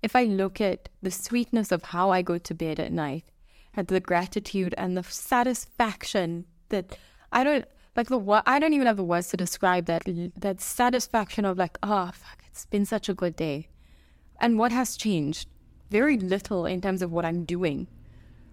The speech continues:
But my consciousness and the, the level of presence that I've built within myself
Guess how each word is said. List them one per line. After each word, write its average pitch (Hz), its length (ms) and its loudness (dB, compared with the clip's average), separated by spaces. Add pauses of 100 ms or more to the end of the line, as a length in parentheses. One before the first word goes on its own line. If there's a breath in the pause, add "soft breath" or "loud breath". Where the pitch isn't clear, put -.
(140)
But 208 200 -2
my 202 240 2
consciousness 240 800 0
and 196 200 0
the, 190 120 -2 (140)
the 190 180 0
level 196 280 2
of 190 160 -2
presence 220 400 0
that 190 100 2
I've 175 220 -4
built 175 240 0
within 185 260 -2
myself 170 680 -4